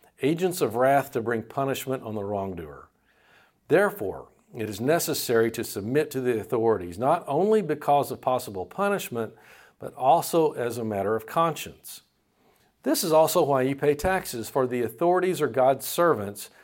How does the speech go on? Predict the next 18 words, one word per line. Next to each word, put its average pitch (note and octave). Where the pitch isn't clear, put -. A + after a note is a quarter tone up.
who A#2
give C3
their A2+
full C#3+
time B2+
to A#2+
governing." F#2
Verse G#2+
seven, F#2+
"Give C3
to C3+
everyone D3
what D3
you C#3
owe D3+
them. G#2
If G#2
you G#2